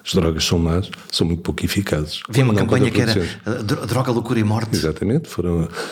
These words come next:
Speaker 1: pronto, mas as coisas acompanham também os tempos e o conhecimento científico, não é? Portanto,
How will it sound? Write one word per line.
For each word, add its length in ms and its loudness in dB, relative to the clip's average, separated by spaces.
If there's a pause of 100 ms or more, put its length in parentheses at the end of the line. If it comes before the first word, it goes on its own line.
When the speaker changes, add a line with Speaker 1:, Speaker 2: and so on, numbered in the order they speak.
(100)
Speaker 1:
pronto, 260 2
mas 100 0
as 120 -2
coisas 200 0
acompanham 460 4
também 260 2
os 120 -2
tempos 320 0
e 80 2
o 80 0
conhecimento 500 2
científico, 720 -2
não 80 2
é? 80 4
Portanto, 640 2